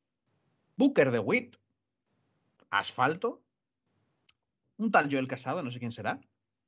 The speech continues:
Sep Maroz, Pedro Ops, Roberto y Mopa Peluda. Muchas gracias por dejarnos ese audio que nos ayuda a crecer y, y tal.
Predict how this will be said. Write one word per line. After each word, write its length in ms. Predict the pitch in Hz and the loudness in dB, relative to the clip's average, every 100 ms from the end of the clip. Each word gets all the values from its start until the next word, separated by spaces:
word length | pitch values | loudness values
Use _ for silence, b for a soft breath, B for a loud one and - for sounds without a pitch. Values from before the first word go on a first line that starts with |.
| _ _ _ _ - - | _ _ _ _ -20 -20
Sep 280 | - 254 220 | 2 4 4
Maroz, 380 | 143 123 220 233 _ _ _ _ _ _ _ _ _ _ _ | 2 0 -2 -6 _ _ _ _ _ _ _ _ _ _ _
Pedro 320 | 113 101 92 | -4 -2 -2
Ops, 420 | 117 240 - - _ _ _ _ _ _ _ _ _ | -2 -2 -4 -20 _ _ _ _ _ _ _ _ _
Roberto 720 | - 85 117 156 214 262 294 _ _ _ _ _ _ | -16 -4 0 0 0 -6 -6 _ _ _ _ _ _
y 140 | - 185 | -4 0
Mopa 240 | 151 123 | 0 -2
Peluda. 420 | 113 117 104 - - _ _ _ _ _ _ - | -4 -4 -6 -10 -20 _ _ _ _ _ _ -8
Muchas 300 | 160 175 139 | -4 -2 4
gracias 320 | 165 190 131 | 4 4 0
por 200 | - 127 | -6 -6
dejarnos 340 | 117 139 127 123 | -2 -2 -2 -4
ese 180 | 120 | -2
audio 320 | 123 185 254 262 | 0 0 -2 -4
que 140 | 123 | -4
nos 320 | 117 110 113 | -2 -4 -2
ayuda 500 | 117 110 127 120 113 | -2 0 -2 0 2
a 80 | 104 | 0
crecer 480 | 104 98 - 160 190 | -2 -4 2 4 4
y, 560 | 123 104 101 98 92 - _ _ _ _ _ _ | 2 0 -2 -2 -4 -8 _ _ _ _ _ _
y 520 | 101 101 98 95 95 95 | -10 -6 -4 -4 -4 2
tal. 280 | 92 78 | 2 2